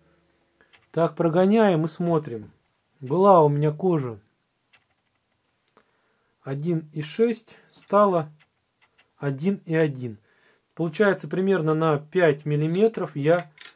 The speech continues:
произвёл утоншение края кожи. Но этого мало,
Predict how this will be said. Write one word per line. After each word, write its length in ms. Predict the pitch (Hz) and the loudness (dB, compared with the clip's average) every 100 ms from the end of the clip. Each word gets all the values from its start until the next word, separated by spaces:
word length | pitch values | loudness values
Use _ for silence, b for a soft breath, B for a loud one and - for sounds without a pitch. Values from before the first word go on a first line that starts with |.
| B B _ | B B _
произвёл 640 | 147 151 131 151 175 170 _ _ _ _ - | 0 0 0 -4 -4 -6 _ _ _ _ -8
утоншение 840 | 151 151 143 170 180 165 151 151 - _ _ | -2 0 -2 -6 -4 -2 -4 -6 -14 _ _
края 360 | - 151 143 143 | 0 2 2 -2
кожи. 440 | 156 143 110 95 _ _ _ _ _ _ _ _ _ _ _ b b b b b b b b | -2 -2 -2 -8 _ _ _ _ _ _ _ _ _ _ _ b b b b b b b b
Но 180 | 175 220 | -4 0
этого 440 | 220 208 180 175 | 2 2 0 0
мало, 380 | 180 226 233 196 | 2 2 2 0